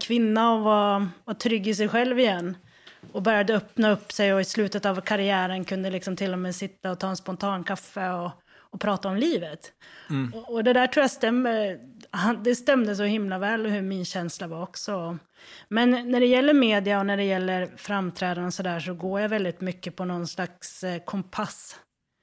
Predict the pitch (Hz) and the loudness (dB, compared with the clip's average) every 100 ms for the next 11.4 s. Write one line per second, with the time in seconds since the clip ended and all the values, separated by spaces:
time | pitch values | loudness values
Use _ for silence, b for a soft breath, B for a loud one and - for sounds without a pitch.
0 | _ _ _ _ - 190 180 180 220 208 | _ _ _ _ -4 -2 -2 0 0 2
1 | 202 208 202 202 185 185 196 180 180 202 | 0 0 0 0 0 -2 -4 -6 -4 -2
2 | 196 190 202 185 190 185 180 180 175 170 | 0 -2 -2 -4 -4 -4 -4 -4 -6 -10
3 | 220 185 196 190 190 185 180 180 165 _ | -8 -4 -2 -2 -2 -2 -2 -4 -8 _
4 | _ _ _ _ _ 220 220 180 - 185 | _ _ _ _ _ -6 -4 -6 -8 -10
5 | 180 170 - - - 190 196 180 180 233 | -10 -10 -12 -14 -16 -10 -8 -6 -6 -8
6 | 254 226 - 196 - - 165 165 175 _ | -6 -10 -10 -14 -18 -20 -18 -14 -16 _
7 | _ b b b b b - 214 - - | _ b b b b b -8 -8 -8 -20
8 | _ _ - - 247 226 220 226 - 247 | _ _ -8 0 2 4 2 0 -4 0
9 | 220 196 190 190 190 190 185 165 - - | 2 4 2 2 -2 -4 -6 -8 -10 -12
10 | - - _ _ 208 202 202 196 202 196 | -14 -16 _ _ -8 -2 -2 -2 -4 -4
11 | 196 175 180 196 | -4 -4 -4 -6